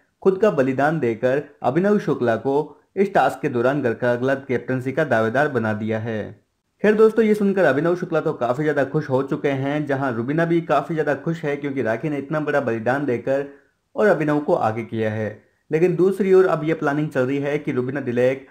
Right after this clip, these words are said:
खुद का बलिदान देते हुए निक्की तंबोली को आगे रखेगी, यानी कि कैप्टनसी का दावेदार बनाएगी। तो वहीं दूसरी तरफ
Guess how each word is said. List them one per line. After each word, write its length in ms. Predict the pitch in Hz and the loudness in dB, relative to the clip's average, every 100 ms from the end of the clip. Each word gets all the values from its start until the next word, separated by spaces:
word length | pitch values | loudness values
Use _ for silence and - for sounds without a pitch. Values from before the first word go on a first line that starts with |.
| _ _ - | _ _ 0
खुद 160 | 190 | 2
का 120 | 196 | 4
बलिदान 440 | 185 160 151 160 165 | 2 0 0 0 0
देते 240 | 135 131 | 0 0
हुए 200 | 139 139 | 0 0
निक्की 300 | 113 110 135 | 0 -4 -6
तंबोली 440 | - 107 107 127 151 | -4 -4 0 0 0
को 100 | 156 | 0
आगे 280 | 139 143 | 0 0
रखेगी, 500 | 143 143 147 139 143 | -2 -2 -2 -2 -2
यानी 160 | 131 120 | -2 -4
कि 120 | 123 | -6
कैप्टनसी 460 | 110 117 - 127 127 | -6 -6 -6 -8 -6
का 100 | 107 | -4
दावेदार 400 | 104 107 127 139 | -2 -2 -2 -2
बनाएगी। 640 | 135 131 127 131 135 - _ _ _ | -2 -4 -4 -4 -8 -10 _ _ _
तो 100 | 208 | 2
वहीं 320 | 190 185 190 135 | 4 6 4 2
दूसरी 380 | 147 170 190 | 0 2 4
तरफ 680 | 180 131 120 127 143 135 131 | 2 2 0 0 -2 -6 -8